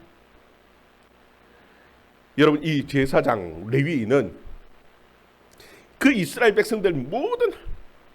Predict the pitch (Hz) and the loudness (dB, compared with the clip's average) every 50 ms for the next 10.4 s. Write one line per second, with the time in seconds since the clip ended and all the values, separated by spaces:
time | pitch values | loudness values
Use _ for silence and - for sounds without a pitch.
0 | - _ - 247 202 180 180 175 - 180 170 175 - - - - 494 494 466 - | -16 _ -6 -4 0 0 0 2 2 0 0 -2 -6 -6 -6 -4 -4 -4 -4 -2
1 | - 277 269 254 202 190 185 180 - 190 - - 151 139 139 - - - - - | -2 -2 -2 0 0 0 0 2 2 2 2 2 0 -2 -6 -8 -14 -8 0 0
2 | - 285 262 220 202 180 180 - 180 147 - - - - - - 151 165 220 311 | 2 2 2 2 2 0 0 2 0 0 0 -2 -12 -10 -2 0 2 4 4 4
3 | 269 185 139 113 131 165 185 226 254 285 247 208 165 - - - - - - - | 4 2 0 2 4 6 6 6 6 6 6 6 4 4 2 -10 -16 -18 -20 -14
4 | - - 220 247 262 240 - - 269 196 135 - - 220 190 180 170 170 - - | -6 -2 0 2 2 0 0 -4 -6 -6 -4 2 4 4 4 4 0 -2 -8 -18
5 | - 180 - - - 165 165 196 226 226 214 - 196 170 170 - - 185 - - | -18 -20 -12 -4 2 2 4 6 6 4 4 2 -2 -2 0 2 2 2 0 -2
6 | - - - - - 427 349 294 214 143 - - - - - - - - - - | -12 -8 0 4 6 6 6 4 2 -4 -2 -4 -6 -6 -6 -10 -14 -18 -20 -20
7 | - - _ _ _ _ - _ _ _ _ _ _ _ _ - - - - 294 | -20 -20 _ _ _ _ -20 _ _ _ _ _ _ _ _ -8 -8 -6 -4 -4
8 | - - 294 285 - - - 226 214 185 123 101 104 113 127 175 196 160 117 107 | -4 -4 -4 -4 -6 -8 -2 -2 -2 -2 0 -2 -2 -2 -2 -2 -4 -6 -6 -6
9 | - 151 139 - - - - - 117 113 - 175 139 127 117 123 120 117 117 - | -6 -6 -8 -8 -8 -12 -8 -4 -4 -2 -2 -4 -4 -4 -6 -4 -2 -2 -2 -4
10 | - - 101 76 - - - | -6 -12 -12 -12 -12 -18 -20